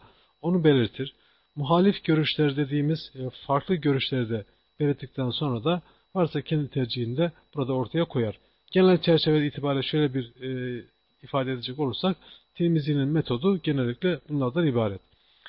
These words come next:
Şimdi, e, çok fazla, e, belki çok fazla kullanımda olmayan ancak, e, Hicri üçüncü asırda da, e, gündem maddeleri deyim yerindeyse, e,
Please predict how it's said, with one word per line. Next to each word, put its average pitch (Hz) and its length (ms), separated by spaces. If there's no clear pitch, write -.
Şimdi, 196 320
e, 156 500
çok 180 200
fazla, 175 460
e, 135 60
belki 151 220
çok - 220
fazla 156 280
kullanımda 156 640
olmayan 127 580
ancak, 143 420
e, 135 420
Hicri 143 300
üçüncü 143 380
asırda 135 480
da, 143 200
e, 131 180
gündem 143 400
maddeleri 139 640
deyim 135 220
yerindeyse, 135 680
e, 120 380